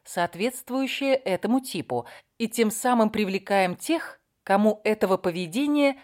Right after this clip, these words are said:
как раз и не хватает. Вот типичные примеры дисгармоничных пар на основе несовместимости типов характера.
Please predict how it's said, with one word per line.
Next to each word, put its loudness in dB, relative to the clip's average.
как -2
раз 2
и 0
не 0
хватает. -2
Вот 0
типичные -2
примеры 0
дисгармоничных 0
пар 6
на 2
основе 0
несовместимости -2
типов -6
характера. -4